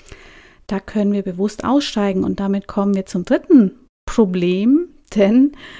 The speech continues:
wir müssen uns selbst um unsere Gefühle kümmern. Also das erfordert Arbeit. Wie du vielleicht schon gemerkt hast, vor Gefühlen können wir nicht davonlaufen. Ja, es geht nicht.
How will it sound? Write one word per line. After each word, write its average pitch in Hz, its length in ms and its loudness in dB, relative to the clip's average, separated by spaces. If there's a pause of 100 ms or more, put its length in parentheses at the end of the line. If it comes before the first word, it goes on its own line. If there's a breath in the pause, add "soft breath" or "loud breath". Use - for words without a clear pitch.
(280 loud breath)
wir 214 120 2
müssen 240 300 4
uns 214 200 0
selbst 208 360 0
um 233 140 -2
unsere 202 360 -2
Gefühle 226 500 -4
kümmern. 214 640 0 (160)
Also 190 220 -8
das 185 220 -10
erfordert 196 720 -8
Arbeit. 202 720 -4 (1600 loud breath)
Wie 214 80 -4
du 226 80 -2
vielleicht 220 280 -2
schon 220 100 0
gemerkt 202 420 -2
hast, 240 180 -4
vor 208 160 -6
Gefühlen 233 380 -4
können 214 220 -4
wir 196 80 -2
nicht 196 220 -6
davonlaufen. 208 1160 -4 (140)
Ja, 190 160 -8
es - 160 -12
geht 202 240 -6
nicht. - 520 -4